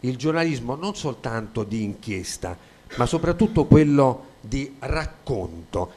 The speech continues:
il racconto delle storie. Beh, quello è un giornalismo che rischioso è nei limiti, eh, estremi,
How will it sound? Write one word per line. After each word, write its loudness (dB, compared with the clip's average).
il -4
racconto -6
delle 4
storie. 0
Beh, -8
quello 0
è 0
un -6
giornalismo -2
che 2
rischioso -4
è -4
nei -4
limiti, -4
eh, -6
estremi, 2